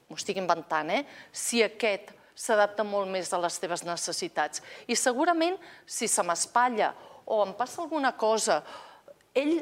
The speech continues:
m'ajudarà i em dirà: "Pues, escolta, Marta, mm, t'ho canvio o t'ho arreglo". I a part, en sectors, dèiem, l'alimentació, a mi no em,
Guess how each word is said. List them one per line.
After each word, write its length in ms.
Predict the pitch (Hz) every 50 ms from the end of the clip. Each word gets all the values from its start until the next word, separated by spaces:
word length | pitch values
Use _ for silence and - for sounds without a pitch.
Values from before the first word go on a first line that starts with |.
| - -
m'ajudarà 720 | 220 233 240 240 233 190 - 233 220 208 214 214 233 294 359 508 - - - - - -
i 100 | 220 233
em 120 | 226 233
dirà: 260 | 214 214 202 208 190 180
"Pues, 320 | - - 175 160 - - -
escolta, 380 | 175 - - - 214 202 208 233
Marta, 520 | 214 208 214 220 220 220 - 214 170 165 - -
mm, 400 | - 185 185 185 185 180 180 175 170 - _ _ _ _ _ _ _ _ _ -
t'ho 80 | - -
canvio 600 | - 196 165 170 185 202 240 254 240 202 170 156 - -
o 120 | - 180 170
t'ho 160 | - 180 180
arreglo". 560 | 175 185 214 233 233 - 226 190 170 160 139 - - - - - - - - - - _ _ _ _ _ _ - -
I 100 | 156 156
a 80 | 151 -
part, 360 | - 147 156 175 202 - - - - - - - -
en 260 | - 156 156 147 147
sectors, 480 | - - - 151 - - 190 185 180 156
dèiem, 220 | 180 180 170 175
l'alimentació, 840 | 180 185 175 165 170 175 175 165 156 - 160 - - - 170 170 147 - - - - - -
a 80 | - -
mi 280 | 156 160 165 175 202 214 - _ _ _
no 360 | - 180 180 175 175 175 180
em, 100 | 180 196